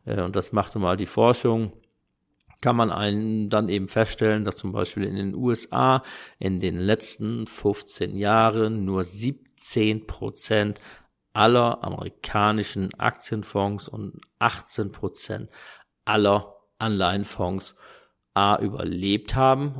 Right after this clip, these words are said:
und B gleichzeitig auch die Benchmark übertroffen haben. Und das sollte euch wirklich zu denken geben, weil die sind, wie gesagt, wirklich Zahlen von zweitausendzwei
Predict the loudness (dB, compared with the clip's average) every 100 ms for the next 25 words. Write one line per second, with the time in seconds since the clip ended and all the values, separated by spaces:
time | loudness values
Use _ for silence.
0 | -8 -4 -4 -6 -10 0 2 4 0 -2
1 | _ _ _ _ _ -20 -20 -10 0 2
2 | 2 0 -2 0 -2 -4 -8 0 2 2
3 | -2 0 0 -2 -14 _ _ -4 -2 -2
4 | -2 -2 -2 -6 -6 -6 -6 -10 -16 _
5 | _ _ -14 -4 2 2 4 4 4 4
6 | 4 2 2 -2 -2 -8 -8 -10 0 0
7 | 2 -2 0 2 2 2 -2 -4 0 2
8 | 2 -2 -2 0 0 -2 0 -2 -2 -4
9 | -4 -6 -2 0 -2 -4 -8 -8 -8 -4
10 | -2 -2 -6 -4 2 4